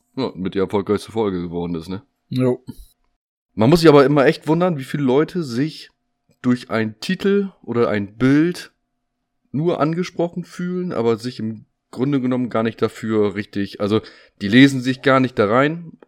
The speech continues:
Speaker 1: was wir damit gemeint hatten, oder hatten sich teilweise auch gar nicht den Podcast angehört. Also die sehen halt das Bild, für alle, die das Bild jetzt nicht gesehen haben, ist bei uns auf der Facebook-Seite, wir hatten, äh,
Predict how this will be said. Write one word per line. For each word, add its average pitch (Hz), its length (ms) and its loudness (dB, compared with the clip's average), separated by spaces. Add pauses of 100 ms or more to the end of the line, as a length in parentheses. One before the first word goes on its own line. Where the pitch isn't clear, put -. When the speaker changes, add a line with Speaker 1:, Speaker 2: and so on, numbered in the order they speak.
(140)
Speaker 1:
was 110 260 -2
wir 120 80 0
damit 123 240 2
gemeint 131 380 -2
hatten, 131 240 -2
oder 107 200 0
hatten 110 160 -2
sich 101 140 -14
teilweise 104 460 -2
auch 92 80 -12
gar 101 100 -6
nicht 98 160 -6
den 95 80 -6
Podcast - 400 -4
angehört. 90 460 -10 (420)
Also 104 180 -4
die 107 120 -8
sehen 127 260 6
halt 131 160 8
das 104 220 2
Bild, 139 480 4
für - 200 -10
alle, 98 140 -2
die 95 120 -2
das 95 140 0
Bild 101 180 -2
jetzt 98 160 -2
nicht 98 120 -6
gesehen 98 260 -4
haben, 98 340 -2
ist - 180 -18
bei 98 80 -2
uns 98 100 -6
auf 95 80 -2
der 90 100 -6
Facebook-Seite, 101 640 -2 (720)
wir 92 140 -4
hatten, 98 260 -2
äh, 98 40 0